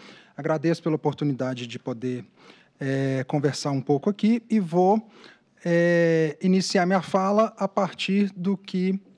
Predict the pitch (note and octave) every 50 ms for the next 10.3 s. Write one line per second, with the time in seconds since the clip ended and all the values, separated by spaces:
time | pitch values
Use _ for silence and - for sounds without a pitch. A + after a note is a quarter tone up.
0 | _ - - - - - _ _ - - - - - D3 C#3+ C#3+ C#3+ C#3+ D3 D3
1 | C#3+ C3+ D3 D3 D3 C#3 - D3+ C#3+ C#3+ C#3+ D3 C#3 C3+ C#3 D3 D#3 D3+ - E3
2 | E3 E3 F3+ G3 G#3 - - - - - - - _ _ - E3+ E3+ F3 E3+ -
3 | F#3+ G3 G3+ G3+ G3 - - A3 G3+ A3 A3 A3 A3 - A#3 A3 - - G#3 E3
4 | F3+ F3+ F#3+ G#3 G#3+ F#3+ A3 G#3 F#3+ E3+ G3+ G3+ F#3 D3+ C#3+ E3 F#3 G3 F#3+ E3+
5 | F3+ F3 - E3 E3 D#3+ - - D3+ C#3+ - - C#3+ C3+ - - C3+ - C#3 -
6 | C3+ C3+ B2 - - B2+ - - C#3 B2 - - C3 B2 B2 G2+ G#2 G2 F#2+ -
7 | _ _ _ _ _ _ - - - _ - F3 - - B3 A#3+ A#3+ A#3 A#3+ A3+
8 | F3+ - - F#3 G3+ - F3+ D3 - - _ _ _ _ - F3 E3+ D#3+ C#3+ E3+
9 | E3+ E3 D3+ D3+ D3+ - - D3 C#3+ B2+ B2 B2+ B2+ C3 - - - B2 A#2+ -
10 | - F3 F#3+ E3+ -